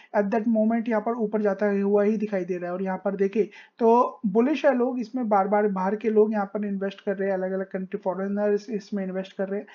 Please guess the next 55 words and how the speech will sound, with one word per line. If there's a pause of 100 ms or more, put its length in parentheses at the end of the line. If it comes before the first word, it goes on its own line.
(220)
तो
obvious
सी
बात
है,
you
can
believe
on
that
particular
stocks।
और
यहाँ
पर
सेल्स
देखते
हैं, (300)
तो
यहाँ
पर
सेल्स
देखिए
कंटिन्यूटी
के
साथ
बढ़ती
नजर
आ
रही
है।
और
इस
बार
की
सेल्स
भी
हाईएस्ट
एवर
सेल्स, (320)
हाईएस्ट
एवर,
अ,
यहाँ
पर (120)
प्रॉफिट
आता
हुए
दिखाई
दे
रहे
हैं
इस
कंपनी
के।